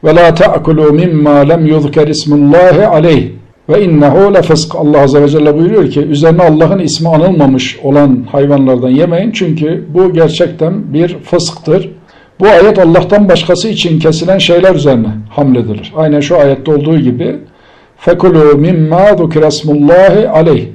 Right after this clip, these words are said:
Üzerine Allah'ın ismi zikredilmiş olan hayvanlardan yiyin. Şayet kesmeye ehil olan bir Müslüman Allah'ın ismini anmayı unutursa bu hayvan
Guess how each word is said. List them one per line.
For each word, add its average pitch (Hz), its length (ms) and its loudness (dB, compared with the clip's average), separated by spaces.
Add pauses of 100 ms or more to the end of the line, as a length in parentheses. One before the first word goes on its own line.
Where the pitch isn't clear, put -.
(500)
Üzerine 165 380 2
Allah'ın 165 300 2
ismi 180 280 -4
zikredilmiş 160 960 -2 (140)
olan 127 240 0
hayvanlardan 127 920 0 (360)
yiyin. 131 480 0 (380)
Şayet 208 680 2 (520)
kesmeye 180 500 0
ehil 185 280 2
olan 165 320 2
bir 156 120 2
Müslüman 147 540 -2 (420)
Allah'ın 165 340 2
ismini 151 340 0
anmayı 160 400 2
unutursa 190 560 0
bu 190 120 2
hayvan 180 460 0